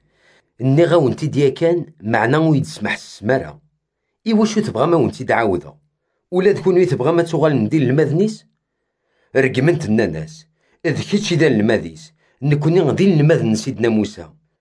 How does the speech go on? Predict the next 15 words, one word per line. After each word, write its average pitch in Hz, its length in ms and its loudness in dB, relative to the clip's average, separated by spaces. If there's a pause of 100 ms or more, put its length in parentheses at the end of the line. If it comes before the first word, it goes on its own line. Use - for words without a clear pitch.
(300)
Neẓra 120 440 0
belli 123 240 0
Rebbi 156 300 0 (180)
ihḍeṛ-d 101 400 -6
i - 80 -8
Sidna 117 320 -2
Musa, 104 360 -2 (440)
ma 123 160 0
d 135 80 0
wagi 147 360 0 (440)
ur 185 80 4
nẓer 120 400 0
ara 196 240 0
ansi 113 240 -6
d-yekka." 80 460 -12